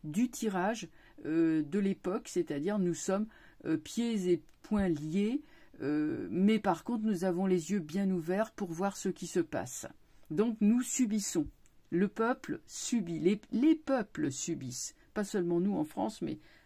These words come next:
euh, partout, les peuples subissent, euh, les, les, les délires, euh, les délires de leurs dirigeants.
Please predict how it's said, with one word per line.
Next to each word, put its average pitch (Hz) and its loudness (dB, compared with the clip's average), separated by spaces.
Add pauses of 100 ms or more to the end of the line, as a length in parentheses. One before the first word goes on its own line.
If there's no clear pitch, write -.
(100)
euh, - -4 (200)
partout, - -6
les 190 6
peuples 202 -4
subissent, 175 -4 (600)
euh, 143 0
les, 151 6
les, 151 6
les 160 8
délires, 180 2
euh, 147 4
les 151 8
délires 175 4
de 160 4
leurs 151 0
dirigeants. 143 -4